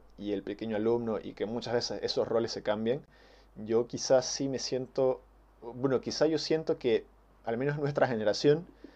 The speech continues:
vivió esa transición que se hizo de golpe. Yo diría, al menos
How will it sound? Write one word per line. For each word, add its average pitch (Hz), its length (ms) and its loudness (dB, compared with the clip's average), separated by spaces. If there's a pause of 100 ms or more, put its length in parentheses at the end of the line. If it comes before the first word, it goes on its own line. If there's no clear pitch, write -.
(260)
vivió 127 680 6 (100)
esa 151 280 2
transición 131 720 4
que 127 100 2
se 139 120 -2
hizo 135 180 4
de 117 80 8
golpe. 139 440 4 (160)
Yo 123 160 4
diría, 131 360 10
al 98 100 2
menos 117 280 -4